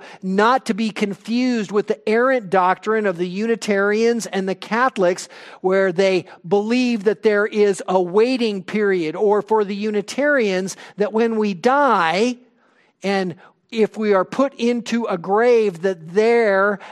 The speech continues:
our soul also goes and sleeps until such time as it is awakened.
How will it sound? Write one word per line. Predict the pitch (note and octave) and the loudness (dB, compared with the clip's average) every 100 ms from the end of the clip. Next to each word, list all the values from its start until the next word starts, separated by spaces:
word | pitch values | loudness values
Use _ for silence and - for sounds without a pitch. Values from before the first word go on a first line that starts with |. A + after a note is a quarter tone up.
| - | -2
our | G3 G3+ G3 F3+ | 2 2 2 -2
soul | - - C4+ C#4 C#4 A#3 G#3 G#3 | -8 -2 2 4 6 4 2 0
also | G#3+ A#3+ C4+ - G#3+ F3+ | 2 2 2 0 0 0
goes | E3+ E3 D#3+ F3 F3 | 0 2 2 0 -2
and | G3 F#3 E3 | -4 -4 -6
sleeps | - A3 A#3 B3 G#3 G3+ - - - _ _ _ _ | -6 -2 0 0 -2 -6 -8 -8 -12 _ _ _ _
until | G#3 G#3 A3+ G#3+ | -6 0 2 2
such | - G3+ - | 0 -2 0
time | A3 G3+ G3 | 0 2 0
as | F3 | -2
it | A#3 | 0
is | A3 E3+ | 0 0
awakened. | E3 D#3+ C#3+ C3+ A#2+ | 0 -2 -2 -8 -14